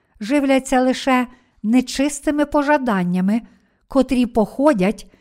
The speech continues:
із сердець людей. Християнські провідники, котрі все ще не народилися знову, хочуть лише збільшити кількість своїх прихожан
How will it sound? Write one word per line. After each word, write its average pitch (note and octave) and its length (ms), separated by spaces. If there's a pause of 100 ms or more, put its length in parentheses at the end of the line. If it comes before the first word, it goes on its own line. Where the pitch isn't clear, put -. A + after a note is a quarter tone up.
(300)
із B3+ 320 (100)
сердець A3 720
людей. A3+ 640 (720)
Християнські B3 920
провідники, A3+ 720
котрі A#3+ 340
все C4+ 300
ще B3 240
не B3 160
народилися A#3+ 800
знову, G#3+ 640 (520)
хочуть D4 440
лише C4 300
збільшити C#4 840 (320)
кількість C4+ 560
своїх C4 360
прихожан A#3+ 720